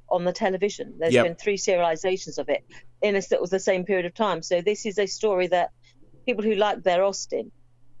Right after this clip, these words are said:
Speaker 1: is, are very familiar with this story.
Speaker 2: Yeah.
Speaker 1: But I was quite happy with it. I mean, the only time I would have a very tiddly tiny quibble, and that's because I've read the books, and there's some lines from Emma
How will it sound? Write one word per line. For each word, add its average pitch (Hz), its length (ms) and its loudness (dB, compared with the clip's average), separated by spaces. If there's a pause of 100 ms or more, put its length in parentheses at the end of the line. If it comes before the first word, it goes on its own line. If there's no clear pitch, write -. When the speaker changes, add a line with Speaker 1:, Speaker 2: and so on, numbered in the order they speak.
Speaker 1:
is, 175 160 2
are 180 180 2
very 180 220 2
familiar 165 320 -2
with 135 140 -4
this 131 120 -12
story. 127 440 -2
Speaker 2:
Yeah. 110 180 2
Speaker 1:
But 180 100 2
I 208 220 2
was 175 180 -4
quite 190 220 0
happy 185 240 -8
with 147 160 -2
it. 131 160 0
I - 240 -20
mean, 220 140 2
the 247 80 4
only 262 180 2
time 220 320 0
I 208 100 2
would 190 140 -2
have 196 160 0
a 196 60 0
very 233 300 0
tiddly 233 360 -2
tiny 214 400 0
quibble, 135 440 -2 (1160)
and 190 120 2
that's 214 220 0
because 208 320 -2
I've 208 380 0
read 185 180 2
the 165 60 -16
books, - 420 -6 (280)
and 196 160 2
there's 196 140 0
some 220 240 2
lines 202 720 -2
from 160 160 -6
Emma 139 400 -2